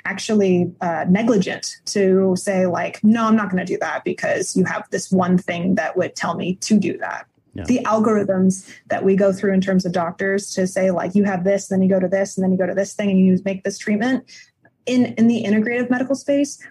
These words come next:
Speaker 1: we don't have algorithms because we treat patients in front of us. We don't treat pieces of paper.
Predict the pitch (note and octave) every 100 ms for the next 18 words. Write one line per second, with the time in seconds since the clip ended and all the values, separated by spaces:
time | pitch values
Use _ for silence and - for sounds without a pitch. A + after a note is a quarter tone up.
0 | - G#3 B3 A#3+ A#3+ B3 A#3 F#3+ F#3 F#3+
1 | F#3+ G3 - G3+ G3 F#3 F#3+ G#3+ G#3 G3+
2 | - - B3 A3+ - - B3+ B3+ - G3
3 | F#3 F#3+ F#3+ A3+ B3+ G#3+ F#3 - G3+ G3
4 | - - A3+ - G#3 F#3 F#3 - G#3+ G#3
5 | - -